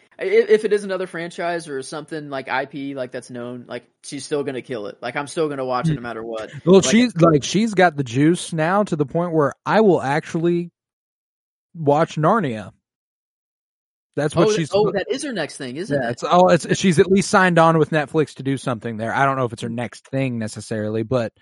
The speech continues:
Speaker 1: Okay.
Speaker 2: like, if that's, if that's the ne-, like, I've never watched any of the Narnia movies. I will absolutely tune in for that if, if, if
Speaker 1: Yeah.
Speaker 2: Greta's at the helm, you know, like, that's the shit. I, I'll, I'll, I'll watch the shit out of that, you know, and, uh, I think she, uh,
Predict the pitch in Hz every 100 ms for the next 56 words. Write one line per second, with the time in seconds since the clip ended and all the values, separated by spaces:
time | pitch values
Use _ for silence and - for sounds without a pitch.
0 | _ _ - 135 123 123 135 123 107 _
1 | _ - 117 139 165 - - - 123 -
2 | 135 - 165 156 - 131 123 _ - 110
3 | 131 143 135 135 - 139 135 131 123 123
4 | 139 127 107 98 87 - - _ _ _
5 | _ _ _ _ _ _ _ _ - 147
6 | 143 117 160 151 165 180 180 165 175 170
7 | 175 170 - 127 117 101 - 123 107 -
8 | 120 131 - 123 - 127 117 113 117 -
9 | 110 139 127 110 101 110 117 120 127 131
10 | - 131 - 190 - 120 117 107 127 -
11 | 123 - 120 120 120 - 127 - 143 120
12 | 104 92 - 107 104 120 107 101 87 87
13 | - _ _ _ _ 110 120 143 117 127
14 | 120 107 98 95